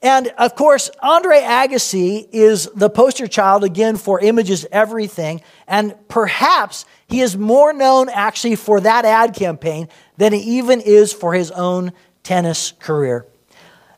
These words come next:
Ananias and Sapphira also lived on the adage that image is everything. Image became the most important thing to them. And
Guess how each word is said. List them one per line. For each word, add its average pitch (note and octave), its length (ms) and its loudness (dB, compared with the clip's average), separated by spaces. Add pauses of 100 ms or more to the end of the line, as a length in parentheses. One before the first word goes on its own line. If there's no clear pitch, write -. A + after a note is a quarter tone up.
(320)
Ananias A3 760 0
and F3+ 180 -6
Sapphira D#3 680 0
also F#3 540 2
lived F3+ 500 -2
on D#3 160 -2
the D3+ 180 -10
adage C#3+ 760 -2 (440)
that E3+ 260 0
image D3+ 640 0 (220)
is F3+ 200 0
everything. F3+ 520 -2 (140)
Image B3 380 0
became G3+ 460 -2
the F#3+ 100 -2
most G3+ 400 2
important G3 480 -4
thing F3 360 -6 (240)
to C4+ 240 0
them. D#3 300 0 (600)
And A#3+ 220 -2